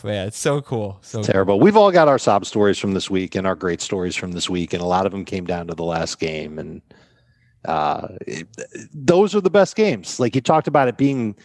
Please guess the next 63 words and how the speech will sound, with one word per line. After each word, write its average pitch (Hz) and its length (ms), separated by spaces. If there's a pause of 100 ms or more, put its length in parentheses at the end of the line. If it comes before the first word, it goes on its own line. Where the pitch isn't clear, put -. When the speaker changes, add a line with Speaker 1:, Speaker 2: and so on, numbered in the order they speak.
(280)
Speaker 2:
the 123 60
game 139 300
of 123 60
the 113 100
year. 120 420
I 123 100
think 139 160
it 139 100
might 127 200
have 113 80
been 123 160
the 110 40
game 123 240
of 110 60
the 110 80
year 127 120
for 98 120
fantasy, 120 440
too, 135 200
because 92 280
so 123 440
much 113 320
was 98 120
on 104 140
the 92 100
line. 92 480 (520)
It - 100
seems 127 160
like 113 140
everybody 117 380
I 104 100
know 110 240
had, 85 260 (140)
uh, 101 160
some 101 180
skin 85 280
in 80 100
the 78 60
game. 82 280 (800)
Speaker 1:
The 143 160
other 175 400
nominee 143 540
that 123 140
I 117 80
think 120 180
I 117 60
got 117 220
a 110 60
lot 110 240
of 107 120
was 104 160
the 107 80
Cardinals 123 520
Seahawks, 127 500
the 104 80
first 120 380
game, 139 180
the 120 60
one 117 140
that 117 60
went 113 140
to 107 80
overtime. 151 640